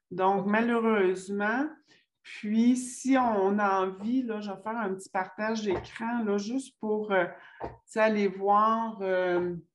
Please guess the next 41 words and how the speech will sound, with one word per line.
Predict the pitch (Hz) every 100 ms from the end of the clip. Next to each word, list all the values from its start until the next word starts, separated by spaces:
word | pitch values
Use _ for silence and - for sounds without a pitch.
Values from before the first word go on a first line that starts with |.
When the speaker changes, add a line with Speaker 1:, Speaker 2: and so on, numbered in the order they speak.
| _ _ _ _
Speaker 1:
un | 175 185
petit | -
peu | - 262
dans, | 226 -
dans | 180 185 180
le | 175
guide | 220 214
administratif, | 202 196 196 - 196 180 - - 240 - -
là, | 214 208
pour | 202 190
vous | 180 175
préciser | - 196 - 156 202 254
Speaker 2:
Ouais, | 196
ouais, |
ouais. | 160 - 151
Speaker 1:
où | 214
est-ce | 233 -
qu'on | 208
va | 196
trouver | 190 - 190 175 214 233
ces, | - - 196 190 185
euh, | 175 170 165 160 160
ces | 165 - 185
réponses-là. | 190 196 214 196 170 170 - - 196 208 240 - - - - -
Je | - 170
vais | 180 175
vous | 180 208
le, | 214 196 175 170 165 160 156
je | 175
vais | 170
vous | 196
le | 214
montrer. | 208 196 165 160 - 208 214 - - _
Fait | 175
que | 180
c'est | 214
vraiment | 196 208 247 311
sur | -
la | 208
page | 190 - 269 208
d'accompagnement | 190 - - 214 214 202 202 214 240